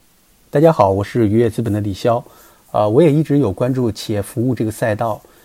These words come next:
那为什么中国的saas企业做起来挑战比较大？我借此机会分享几个我的观察。首先，呃，也是最重要的，我觉得 to B 的决策流程和 to C 非常不一样。to C 呢，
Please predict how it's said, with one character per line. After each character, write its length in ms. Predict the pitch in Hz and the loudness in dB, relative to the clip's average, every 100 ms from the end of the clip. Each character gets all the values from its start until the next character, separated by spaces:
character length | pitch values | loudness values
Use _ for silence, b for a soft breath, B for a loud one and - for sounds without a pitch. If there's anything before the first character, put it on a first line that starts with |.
| b _ | b _
那 280 | 139 131 113 | -4 0 2
为 160 | 131 143 | 4 4
什 140 | 113 | 2
么 80 | 113 | 0
中 180 | 147 151 | 2 4
国 220 | 117 107 | 4 2
的 260 | 113 107 - | 2 0 0
saas 280 | - 131 - | -2 -2 -4
企 240 | - 98 | -6 -2
业 160 | 107 104 | 0 0
做 200 | 131 110 | -2 -4
起 160 | - | -2
来 280 | 101 101 113 B B B | -2 -2 -4 B B B
挑 200 | - 95 | -4 -2
战 160 | 113 101 | 2 2
比 80 | 113 | 2
较 160 | 98 | 0
大？ 200 | 107 101 - B _ - | 0 -2 -6 B _ -6
我 120 | 107 | -6
借 160 | - 104 | -4 -8
此 140 | - | -4
机 140 | - | -2
会 160 | 123 107 | 0 0
分 180 | - 110 | -2 -2
享 240 | 101 104 - - | -4 -8 -12 -12
几 100 | 104 | -6
个 80 | 101 | -4
我 140 | 101 | -4
的 80 | 101 | -2
观 160 | 123 | -2
察。 240 | 123 110 - b b b b | -2 -8 -14 b b b b
首 240 | - 113 | -2 0
先， 320 | 101 156 160 170 b b b _ | 2 4 4 2 b b b _
呃， 240 | 113 104 110 | -2 0 2
也 80 | |
是 100 | 101 | 0
最 160 | 123 160 | 4 6
重 160 | 135 120 | 6 2
要 240 | 107 101 | 2 0
的， 60 | 110 | 0
我 100 | 104 | 0
觉 120 | 117 | 0
得 100 | 131 - | -2 -2
to 180 | 175 | 0
B 240 | 160 190 147 | 2 4 2
的 80 | 110 | 2
决 160 | 107 | -2
策 160 | 101 113 | -2 -2
流 160 | 101 | -2
程 200 | 107 110 | -4 -6
和 180 | 104 110 | -6 -6
to 160 | - 123 | -4 -4
C 240 | - 120 | -2 -4
非 140 | - 127 | -4 -4
常 180 | 107 | -4
不 140 | 107 107 | -2 -2
一 140 | 98 | 0
样。 180 | 104 101 B B B B - | -2 -4 B B B B -6
to 160 | - | -4
C 260 | 165 - 170 | -2 2 6
呢， 260 | 165 143 | 6 4